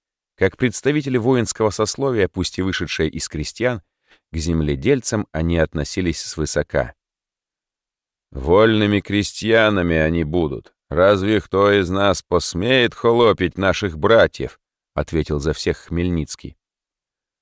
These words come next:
«Вольными крестьянами» звучит, конечно, хорошо.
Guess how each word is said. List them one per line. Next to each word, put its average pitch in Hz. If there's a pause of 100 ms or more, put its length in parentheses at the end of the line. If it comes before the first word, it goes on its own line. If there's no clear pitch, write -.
(200)
«Вольными 80
крестьянами» 123
звучит, 107
конечно, 98
хорошо. 107